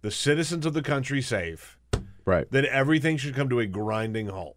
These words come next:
Speaker 2: Right. So you get the, so there's this. Number, the number one, talking about guns is too soon. Talking about guns means politicizing the event.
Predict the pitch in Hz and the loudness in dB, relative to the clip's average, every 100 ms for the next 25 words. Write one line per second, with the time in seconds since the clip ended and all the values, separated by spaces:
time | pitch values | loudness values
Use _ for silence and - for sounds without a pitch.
0 | _ - - - - _ - 190 190 175 | _ -8 -8 -10 -20 _ 0 4 4 4
1 | 208 202 165 135 147 147 135 127 85 - | 4 4 4 4 4 4 4 2 -4 -10
2 | _ - 143 143 90 69 - 131 180 190 | _ 2 4 4 0 -2 2 4 6 6
3 | 160 143 147 151 135 120 107 107 101 - | 6 6 6 6 6 6 6 4 2 -4
4 | _ _ - 95 - - 123 - 69 - | _ _ 2 2 2 4 4 4 -2 -4
5 | - _ - _ _ _ - 190 196 156 | -20 _ -20 _ _ _ 4 6 6 6
6 | 147 139 120 120 107 - - - 165 160 | 6 6 6 6 4 0 -6 4 8 8
7 | 185 151 - 135 127 127 113 120 117 117 | 8 8 8 8 8 8 8 8 8 8
8 | 110 110 85 _ - 90 80 | 8 6 4 _ 2 6 6